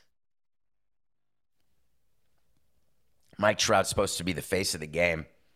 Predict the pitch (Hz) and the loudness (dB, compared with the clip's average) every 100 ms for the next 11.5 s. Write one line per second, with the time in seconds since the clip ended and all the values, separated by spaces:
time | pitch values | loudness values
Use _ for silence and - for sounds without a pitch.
0 | _ _ 95 98 90 87 71 82 80 69 | _ _ -2 0 0 0 0 0 0 -2
1 | 80 - _ _ _ _ - 107 82 80 | -6 -12 _ _ _ _ -2 -2 -2 -2
2 | 92 101 78 69 - 76 - 64 69 71 | 0 0 -2 -6 -4 -4 -4 -8 -6 -4
3 | 80 82 _ _ _ _ _ _ _ _ | -4 -8 _ _ _ _ _ _ _ _
4 | _ - - - 82 110 110 98 117 92 | _ -20 -20 -14 0 4 4 2 0 0
5 | 98 123 98 98 92 117 104 117 117 117 | 0 2 2 2 0 -2 -2 0 0 2
6 | 90 123 139 123 92 85 - - _ _ | 0 4 4 2 0 0 -2 -10 _ _
7 | _ - - _ _ - - - - 143 | _ -20 -20 _ _ -20 -20 -18 -4 -2
8 | 123 131 151 151 120 107 107 101 92 90 | 2 4 4 2 -2 0 0 0 0 0
9 | 87 78 78 62 50 - _ _ _ _ | 0 0 0 -4 -8 -20 _ _ _ _
10 | _ - 214 - 160 127 151 135 - 120 | _ -2 0 2 2 2 2 2 2 0
11 | - 87 73 - - | 0 -4 -4 -6 -12